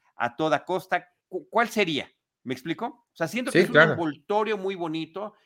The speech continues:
Speaker 1: muy interesante, ameno al final. Hay mucha, he escuchado muchos comentarios que les pareció la película aburrida. A mí no me lo,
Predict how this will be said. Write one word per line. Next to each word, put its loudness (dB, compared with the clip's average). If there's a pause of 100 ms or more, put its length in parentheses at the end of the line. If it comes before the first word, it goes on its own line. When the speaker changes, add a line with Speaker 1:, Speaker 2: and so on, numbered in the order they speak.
(120)
Speaker 1:
muy -2
interesante, -4 (480)
ameno 4
al 2
final. 0
Hay 4
mucha, -4
he -10
escuchado -6
muchos -10
comentarios -6
que -14
les -10
pareció -8
la -6
película -4
aburrida. -4 (280)
A 0
mí -2
no -2
me -4
lo, -6